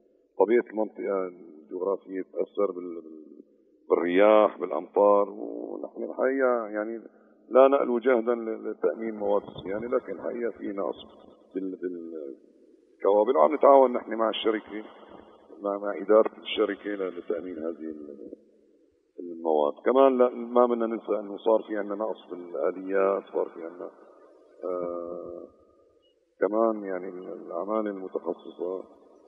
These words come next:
يعني كمان في عنا نقص ب-، ب-، بالروافع، يعني كل هذا الشيء عم بيأثر شوي على أداء الفرق. لكن نحن يعني عم، عم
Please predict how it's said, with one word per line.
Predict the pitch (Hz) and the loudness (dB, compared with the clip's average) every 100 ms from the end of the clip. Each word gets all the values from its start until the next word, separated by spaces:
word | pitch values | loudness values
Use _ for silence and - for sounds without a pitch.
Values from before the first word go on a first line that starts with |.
| - _ _ _ - | -20 _ _ _ -14
يعني | 82 85 | -6 -6
كمان | 85 92 95 | -6 -6 -6
في | 92 98 | -6 -6
عنا | 95 90 | -6 -6
نقص | 92 92 90 - | -6 -6 -6 -6
ب-، | |
ب-، | 92 90 87 85 80 | -6 -6 -8 -10 -8
بالروافع، | 90 90 90 98 107 - | -2 4 8 10 8 6
يعني | 98 95 98 107 | -4 -4 -6 -10
كل | - 139 127 | -4 -2 2
هذا | 110 110 110 113 110 - - | 2 2 0 -2 -4 -14 -18
الشيء | - - 104 101 | -14 -10 -6 -6
عم | 95 | -4
بيأثر | - - - 85 69 - | -6 -8 -6 -10 -10 -10
شوي | 82 | -8
على | 76 71 | -6 -8
أداء | 62 73 67 | -6 -6 -8
الفرق. | - 71 73 - - - - - - _ _ _ - _ _ _ _ _ _ _ - | -10 -12 -12 -20 -20 -20 -20 -20 -20 _ _ _ -20 _ _ _ _ _ _ _ 6
لكن | 127 120 127 120 | 8 8 2 -2
نحن | 113 107 | -6 -6
يعني | 117 107 101 104 | -6 -6 -6 -6
عم، | 101 104 87 | -8 -10 -8
عم | 73 92 87 | -8 -8 -14